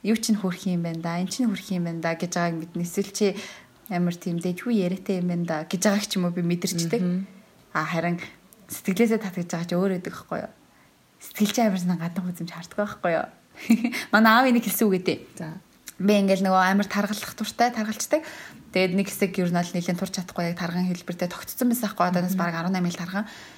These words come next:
Speaker 1: Гэсэн чи, "Эй, чи чийс та хашиг таргаллаа, маргаллаа, чамтай хин суудыг?" гэсэн чи, "Аав, "Хөөе, чи буруу хэлээд байна. Чи бүдөө эмэгтэй хүнтэй суугаагүй байхыг харсан уу?"
Speaker 2: Мгм.
Speaker 1: Чи царай муутай эмэгтэй хүнтэй суугаагүй байхыг харсан уу? А, тэгвэл чи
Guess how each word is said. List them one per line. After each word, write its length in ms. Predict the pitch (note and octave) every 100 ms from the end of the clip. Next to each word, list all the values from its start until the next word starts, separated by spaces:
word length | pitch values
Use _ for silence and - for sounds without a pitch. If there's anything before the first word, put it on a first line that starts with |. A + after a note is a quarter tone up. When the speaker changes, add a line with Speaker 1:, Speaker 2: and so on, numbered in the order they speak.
| -
Speaker 1:
Гэсэн 160 | - G3+
чи, 80 | F#3+
"Эй, 200 | F#3+ G3
чи 80 | G3+
чийс 240 | - F#3+
та 240 | F#3 F3 E3+
хашиг 400 | - - F3 F3+
таргаллаа, 560 | F3 E3 E3 - D#3+ E3
маргаллаа, 480 | D#3+ E3+ - - F3 F3 -
чамтай 240 | - F3+ F3
хин 160 | F3
суудыг?" 480 | F3 E3 D#3 D3+ -
гэсэн 80 | -
чи, 80 | -
"Аав, 240 | D#3 D#3+ E3+ - - _ _ -
"Хөөе, 240 | F3+ G#3+ - - _
чи 160 | - G3+
буруу 480 | F#3 F3 G3 A#3 A3+
хэлээд 400 | F3 F3 F3 F3
байна. 240 | E3 E3 - - _ _
Чи 80 | -
бүдөө 400 | A#3+ C4+ D#4 F4+
эмэгтэй 320 | D#4+ D#4 C#4+
хүнтэй 160 | C4 C#4
суугаагүй 400 | C#4+ C4 C4 C4
байхыг 160 | B3
харсан 400 | D4+ D4+ - -
уу?" 0 | - - _ E3+
Speaker 2:
Мгм. 480 | E3+ D#3+ D#3 D#3+
Speaker 1:
Чи 80 | F#3
царай 400 | A#3 A3+ A#3+ D4+
муутай 400 | D4 C#4 C4+ B3
эмэгтэй 400 | A#3 A3+ - A3+
хүнтэй 240 | A#3 A3+ B3
суугаагүй 380 | B3+ B3 B3 A#3
байхыг 240 | B3 B3+
харсан 400 | D#4 - G#3 F3
уу? 0 | - - - - - _
А, 100 | - B3
тэгвэл 280 | B3 D#4 -
чи 260 | C4+ A3